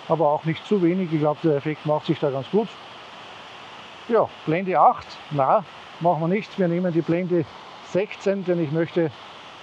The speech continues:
die maximale Schärfentiefe da haben, von vorne bis weit weg. Ich werde vielleicht sogar ein Fokus,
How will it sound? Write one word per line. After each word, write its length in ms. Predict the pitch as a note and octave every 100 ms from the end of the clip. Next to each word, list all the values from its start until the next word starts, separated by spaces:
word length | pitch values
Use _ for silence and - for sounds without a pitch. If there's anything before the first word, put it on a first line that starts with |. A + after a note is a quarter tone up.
| -
die 60 |
maximale 760 | D3+ D3 - F#3+ E3+ D#3 E3 C#3 - - -
Schärfentiefe 680 | D3+ F3+ G3 - G3+ - E3+
da 120 | D#3
haben, 200 | D#3+ E3+
von 140 | D#3+
vorne 340 | - D3+ E3+ D#3
bis 320 | D#3 - - -
weit 240 | C#3+ D3 -
weg. 160 | E3+ F#3+ F3
Ich 180 | C3+
werde 160 | D3+ G#3
vielleicht 280 | G3 E3+ -
sogar 220 | D3+ C#3
ein 100 | C#3
Fokus, 320 | F3 G3+ G3